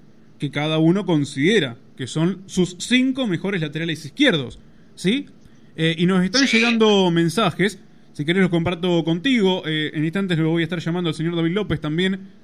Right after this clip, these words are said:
Speaker 1: si está escuchando. Me parece que ya terminó la clase, ¿sí? Así que en instantes lo voy a estar, eh, llamando para, para compartir tiempo con él, que es el conductor original de aquí del, del programa. Eh, mira, mm,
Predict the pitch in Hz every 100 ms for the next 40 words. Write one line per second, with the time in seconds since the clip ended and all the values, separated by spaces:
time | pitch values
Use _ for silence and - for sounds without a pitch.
0 | - 156 139 175 170 160 196 208 202 214
1 | 160 160 190 160 143 175 165 135 - -
2 | - - 147 151 180 180 165 147 147 220
3 | 196 - 202 - - - - - - 175
4 | 165 170 160 151 180 170 156 170 160 165
5 | 160 151 139 131 - 165 185 160 143 127
6 | 117 147 147 151 160 170 165 180 160 190
7 | 277 151 135 127 117 113 - - - -
8 | 147 139 147 139 165 143 139 147 147 147
9 | 131 135 139 123 110 - - 135 131 143
10 | 139 143 277 - - - - - 160 175
11 | 160 135 156 147